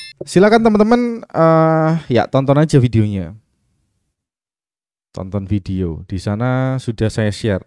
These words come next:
Tips nomor dua adalah teman-teman silakan langganan. Langganan tools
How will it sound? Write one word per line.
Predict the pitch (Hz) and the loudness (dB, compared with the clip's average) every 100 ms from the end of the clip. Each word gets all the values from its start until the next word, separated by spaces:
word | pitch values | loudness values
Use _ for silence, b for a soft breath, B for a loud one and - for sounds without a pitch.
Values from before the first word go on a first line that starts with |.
| - | -8
Tips | 165 | -6
nomor | 185 180 156 | -2 -2 0
dua | 143 185 170 | 4 4 4
adalah | 135 127 160 | 2 4 2
teman-teman | 165 156 156 170 | -2 -6 -4 -6
silakan | 165 160 151 156 151 | -2 -2 0 -2 -2
langganan. | 147 127 101 95 85 98 - _ _ _ _ _ _ _ _ _ _ _ _ _ _ _ _ _ - | -2 0 0 -2 -8 -12 -20 _ _ _ _ _ _ _ _ _ _ _ _ _ _ _ _ _ -2
Langganan | 151 151 127 147 156 | 0 2 2 2 -2
tools | 151 208 180 98 92 | 0 4 4 2 -2